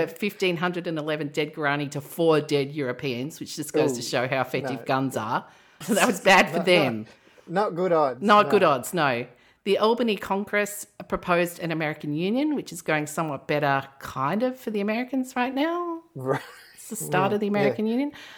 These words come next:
Speaker 2: The first bill to make marriage a legal binding document came into force in England and Wales, meaning that people had to run off to Scotland to get married without permission,
Speaker 1: Ah,
Speaker 2: and
Speaker 1: right.
Speaker 2: founding many a Regency romance plot
Speaker 1: <laughs>
Speaker 2: generations later, Inga. She's nodding.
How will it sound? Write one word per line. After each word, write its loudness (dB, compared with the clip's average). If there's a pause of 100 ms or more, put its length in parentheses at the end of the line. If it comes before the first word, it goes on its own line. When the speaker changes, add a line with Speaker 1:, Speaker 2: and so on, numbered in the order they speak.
Speaker 2:
The 2
first 2
bill 2
to -8
make -2
marriage 2
a -2
legal -2
binding 0
document -8
came -4
into -6
force -6
in -6
England -4
and -6
Wales, 0
meaning 4
that -4
people 0
had -2
to -14
run 4
off -2
to -10
Scotland -4
to -10
get -2
married 0
without -4
permission, -2
Speaker 1:
Ah, -6 (240)
Speaker 2:
and 4
Speaker 1:
right. -8
Speaker 2:
founding 4
many 8
a 8
Regency 2
romance 6
plot 4
Speaker 1:
<laughs> 2
Speaker 2:
generations 2
later, 6
Inga. 0 (1400)
She's -4
nodding. 4